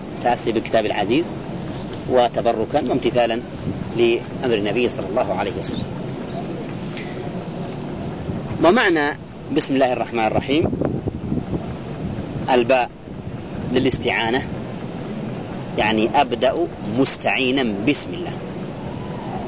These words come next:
مستعينا بسم الله مع الأوصاف التي بعدها. ومعلوم أن كل جا-، كل، آه،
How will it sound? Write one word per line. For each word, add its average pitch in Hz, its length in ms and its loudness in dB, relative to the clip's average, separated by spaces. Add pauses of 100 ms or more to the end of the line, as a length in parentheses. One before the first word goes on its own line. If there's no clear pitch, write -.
مستعينا 120 540 4 (960)
بسم 123 220 4
الله 123 340 2 (560)
مع 139 340 4
الأوصاف 123 360 2
التي 101 280 -4
بعدها. 90 280 0 (2500)
ومعلوم 202 600 6
أن 143 340 -2 (880)
كل 185 300 4
جا-، 151 280 4 (120)
كل، 160 260 4 (1500)
آه، 104 720 4